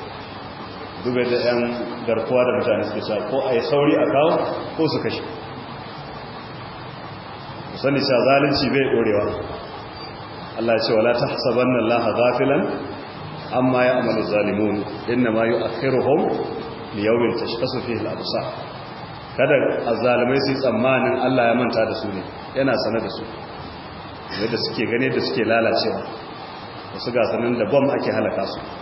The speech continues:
wasu a kashe. Shikenan ka tafi wurin mahalicinka a cikin wannan yanayi, me ya mako maka?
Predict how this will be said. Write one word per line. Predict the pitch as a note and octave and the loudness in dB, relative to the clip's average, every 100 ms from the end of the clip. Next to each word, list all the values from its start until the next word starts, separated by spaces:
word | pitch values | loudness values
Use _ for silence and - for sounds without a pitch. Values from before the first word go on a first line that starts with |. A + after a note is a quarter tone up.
| - | -10
wasu | A2+ G#2+ | -6 -2
a | D3 - | -2 0
kashe. | C#3+ C#3 - - - - - - - - G#2 | 0 0 -2 -8 -10 -12 -14 -14 -14 -12 -8
Shikenan | B2 A#2 A#2 A#2 | -8 -2 0 0
ka | A2+ C3 | 2 2
tafi | C3 A2 | 4 2
wurin | A#2 A#2+ | 2 4
mahalicinka | C3+ C#3 B2 - A#2+ - | 4 4 2 0 0 -2
a | A2 | -2
cikin | - B2 | -2 0
wannan | C3 B2+ | 2 4
yanayi, | A#2+ D#3 A#2+ - - - - - - - | 4 4 4 2 -2 -6 -8 -10 -10 -2
me | C3+ | 2
ya | D#3 | 4
mako | C3 A#2+ | 4 2
maka? | B2+ A2 | 0 0